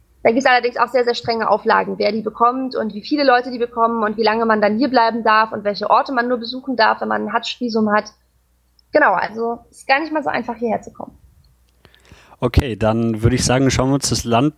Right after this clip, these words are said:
Speaker 2: mal so, so ein bisschen genauer an. Ähm, magst du mal einfach so, so ein bisschen einordnen, wo es geografisch liegt, wo dann, äh, Jeddah ist, also die Stadt, in der du dich jetzt aufhältst und, ähm,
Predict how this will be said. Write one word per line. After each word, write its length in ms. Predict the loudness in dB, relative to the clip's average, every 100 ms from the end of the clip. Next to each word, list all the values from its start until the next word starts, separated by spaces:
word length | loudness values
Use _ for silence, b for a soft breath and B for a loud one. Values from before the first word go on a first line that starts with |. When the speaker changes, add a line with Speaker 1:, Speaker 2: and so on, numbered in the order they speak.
| _
Speaker 2:
mal 280 | 2 4 4
so, 280 | 2 2 2
so 140 | 0
ein 80 | 2
bisschen 600 | 2 2 2 2 0 0
genauer 380 | 0 4 4 4
an. 260 | 2 0 -2 B B B B 2
Ähm, 680 | 2 2 2 0 0 -4 -10 _ _ _ -16
magst 320 | -4 -2 2 4
du 40 |
mal 120 | 4
einfach 240 | 4 0 2
so, 140 | 2
so 120 | 4
ein 80 | 2
bisschen 280 | 2 2 0
einordnen, 640 | 2 2 4 2 2 2
wo 120 | 4
es 180 | 4 2
geografisch 680 | 0 0 2 2 2 0 0
liegt, 440 | 2 2 2 -4 2
wo 200 | 4 4
dann, 420 | 2 2 0 -2
äh, 420 | 0 2 2 0 -4 _ _ _
Jeddah 340 | -2 2 4 4
ist, 260 | 2 0
also 160 | 0 -2
die 100 | -2
Stadt, 300 | 0 0 0
in 140 | 0
der 120 | 2 4
du 160 | 4
dich 160 | 4 2
jetzt 220 | 2 0
aufhältst 800 | 2 2 2 2 2 0 -4 -4
und, 560 | 0 0 0 -2 -4
ähm, 440 | 0 2 2 -2